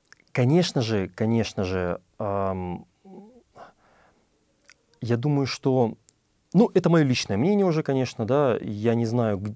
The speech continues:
можно ли найти этому подтверждение в святоотеческой традиции, но для меня раскаяние, а, вот именно как чувство, да, как некий эмоциональный накал, это некий импульс,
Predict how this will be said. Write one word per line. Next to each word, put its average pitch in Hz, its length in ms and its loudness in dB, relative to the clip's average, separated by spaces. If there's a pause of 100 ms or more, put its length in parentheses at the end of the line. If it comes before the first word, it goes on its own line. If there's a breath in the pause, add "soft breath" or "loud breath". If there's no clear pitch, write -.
можно 113 360 0
ли 104 120 0
найти 104 220 -2
этому 104 200 -4
подтверждение 110 460 -2
в - 20 -8
святоотеческой 190 640 0
традиции, 160 580 0 (720 loud breath)
но 135 680 2
для 113 220 -2
меня 202 480 4
раскаяние, 127 1000 0 (840 soft breath)
а, 101 540 -6 (360)
вот 127 180 -4
именно 139 240 2
как 131 220 -4
чувство, - 380 -4
да, 107 80 0
как - 180 -16
некий 113 200 0
эмоциональный 117 480 0
накал, 226 420 2 (760 soft breath)
это 143 200 0
некий 147 420 0
импульс, - 500 2